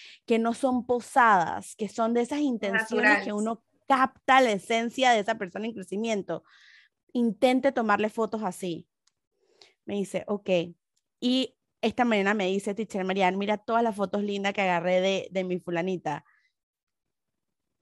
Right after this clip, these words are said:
Speaker 1: Sé que es un sacrificio, sé que es difícil, es totalmente válido,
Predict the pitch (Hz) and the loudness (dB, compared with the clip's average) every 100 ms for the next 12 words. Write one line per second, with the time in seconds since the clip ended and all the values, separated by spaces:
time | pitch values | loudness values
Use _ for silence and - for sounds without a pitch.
0 | _ _ _ _ _ - - - 247 254 | _ _ _ _ _ -18 -4 2 2 2
1 | 254 254 247 226 208 - 208 - 170 170 | -2 -4 -4 -4 -6 -6 -6 -6 -6 -6
2 | - - _ _ - - 254 247 233 220 | -8 -20 _ _ -14 0 0 0 -4 -6
3 | 220 - 226 - 175 156 180 - _ _ | -8 -4 -6 -6 -8 -8 -10 -16 _ _
4 | _ - 202 - 233 - - 247 233 226 | _ -14 -12 -6 -8 -4 2 4 4 0
5 | 214 214 202 190 175 165 160 156 | -2 -2 2 2 2 -4 -6 -12